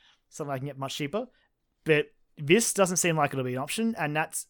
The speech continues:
yeah, again, it's, it is weird. We don't know for sure yet. I mean, maybe th-, they'll find a way to make the prices reasonable. Uh,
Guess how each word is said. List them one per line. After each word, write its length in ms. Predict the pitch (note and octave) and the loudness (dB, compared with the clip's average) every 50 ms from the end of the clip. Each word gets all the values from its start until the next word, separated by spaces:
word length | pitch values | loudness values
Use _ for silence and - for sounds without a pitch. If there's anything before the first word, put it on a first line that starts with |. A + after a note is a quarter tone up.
| _ _ _ _ _ _ _ _ _ _ | _ _ _ _ _ _ _ _ _ _
yeah, 260 | - C3+ A#2 G2 G2+ | -10 -10 -10 -6 -6
again, 260 | C3 D#3 D#3 F#3 F3 F3+ | -4 2 4 6 6 6
it's, 140 | F3+ - - | 4 0 -2
it 120 | B3 B3 | -2 -2
is 140 | D#4 D4+ B3 | -2 0 2
weird. 200 | G3+ F#3 F#3+ G3 | 4 4 4 4
We 80 | F3+ E3 | 4 2
don't 160 | F3+ F3+ E3+ | 2 2 2
know 120 | D#3+ D3+ | 0 -2
for 100 | - C#3+ | -2 -2
sure 240 | - - C3+ B2+ B2+ | -4 -4 -4 -2 -2
yet. 260 | B2+ B2+ B2 C3+ - | -2 -2 -4 -4 -6
I 40 | C3+ | -6
mean, 240 | C#3 C#3 C#3 C#3 C#3 | -6 -4 -4 -4 -2
maybe 200 | C#3 C#3 C3+ C3+ | -4 -4 -4 -4
th-, 140 | B2+ C3 B2 - | -6 -8 -6 -4
they'll 140 | - C3 B2+ | -4 -4 -2
find 220 | - - C3+ B2+ | -2 -2 -2 -2
a 40 | B2 | -2
way 120 | A#2+ B2 B2 | -4 -4 -4
to 80 | B2 | -6
make 260 | A2+ A#2+ C3+ B2+ - | -6 -8 -10 -10 -10
the 60 | - - | -14 -12
prices 400 | - C3+ B2 A#2+ - A#2+ A2 A2 - _ _ _ _ _ _ _ _ - A#2+ | -8 -8 -8 -6 -8 -8 -10 -12 -14 _ _ _ _ _ _ _ _ -14 -8
reasonable. 560 | B2 B2 B2 A#2+ C3 B2 C3+ D3 E3 E3+ - _ _ _ _ _ _ _ _ _ _ _ _ _ _ | -6 -6 -6 -6 -6 -4 -4 -4 -4 -4 -8 _ _ _ _ _ _ _ _ _ _ _ _ _ _
Uh, 160 | D#3+ D#3 E3 | 0 0 0